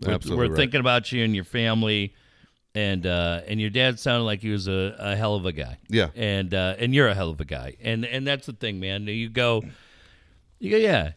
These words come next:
Speaker 1: that's just, those are guys." And that would have been a guy, um, I was genuinely looking forward to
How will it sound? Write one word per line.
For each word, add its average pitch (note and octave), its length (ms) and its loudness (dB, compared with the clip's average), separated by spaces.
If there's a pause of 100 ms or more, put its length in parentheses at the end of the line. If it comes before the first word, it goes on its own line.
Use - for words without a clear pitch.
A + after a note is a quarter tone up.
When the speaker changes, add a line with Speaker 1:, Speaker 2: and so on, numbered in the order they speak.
(160)
Speaker 1:
that's G3 220 -4
just, E3+ 300 0
those A3 260 6
are A3 40 10
guys." D#3 560 6 (140)
And D#3 160 2
that G#3 240 6
would B3+ 140 2
have G3+ 100 -2
been F#3+ 160 8
a F3 60 2
guy, A#2+ 560 6 (840)
um, A2 540 4 (340)
I B2+ 120 8
was B2 280 4
genuinely C#3+ 680 4
looking A#2+ 320 2
forward A2 420 2
to F#2+ 500 2